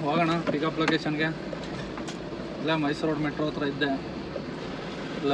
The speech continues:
ಒಂದು, ಒಂದು ಕಿಲೋಮೀಟ್ರ್ ಆಗುತ್ತೆ ಅಷ್ಟೇ. ಬನ್ನಿ. ಪ್ಯಾಸೆಂಜರ್ ಆಟೋ ಬಂದೈತೆ, ಹಾಕೊಂಡಿದ್ದೀನಿ, ಗಾಡಿಗೆ ಹಾಕತ್ತಾ ಇದ್ದೀನಿ ಇವಾಗ. ಆಟೋದಲ್ಲಿ ಇರೋದಲ್ಲೇ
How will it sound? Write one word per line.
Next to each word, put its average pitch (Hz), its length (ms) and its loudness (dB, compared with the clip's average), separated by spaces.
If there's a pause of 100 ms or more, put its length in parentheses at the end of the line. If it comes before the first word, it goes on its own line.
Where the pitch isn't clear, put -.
ಒಂದು, 139 160 4 (240)
ಒಂದು 139 160 2
ಕಿಲೋಮೀಟ್ರ್ 143 400 2
ಆಗುತ್ತೆ 143 260 0
ಅಷ್ಟೇ. - 240 -4
ಬನ್ನಿ. 139 160 0 (1600)
ಪ್ಯಾಸೆಂಜರ್ 151 580 10
ಆಟೋ 151 260 10
ಬಂದೈತೆ, 139 400 4 (920)
ಹಾಕೊಂಡಿದ್ದೀನಿ, 131 720 4 (360)
ಗಾಡಿಗೆ 131 320 2
ಹಾಕತ್ತಾ 127 300 2
ಇದ್ದೀನಿ 127 240 -4
ಇವಾಗ. 120 180 0 (1600)
ಆಟೋದಲ್ಲಿ 131 480 4
ಇರೋದಲ್ಲೇ 127 460 2